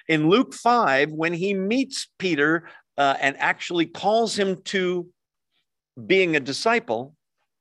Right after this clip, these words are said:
do you remember? They're on the boat. They catch nothing. And then Peter's, uh, Jesus says, "Let your net down for a catch." And Peter, being the professional fisherman,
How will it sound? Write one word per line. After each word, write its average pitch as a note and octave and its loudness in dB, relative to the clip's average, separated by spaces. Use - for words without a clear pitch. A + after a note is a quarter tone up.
do C#3+ 0
you D#3 4
remember? G#3 -2
They're D#3 4
on F#3+ 2
the A3 2
boat. D#3+ 2
They C#3 0
catch F#3+ -4
nothing. D3 -2
And D3+ 0
then E3 2
Peter's, F3+ -2
uh, B2 -2
Jesus F3+ -2
says, C3 -2
"Let F#3 0
your F3 0
net D3 -2
down B2 -2
for A2+ -8
a G#2 -6
catch." - -14
And D3 -2
Peter, G3+ 0
being E3 2
the D3+ 0
professional D3+ 0
fisherman, D#3 -2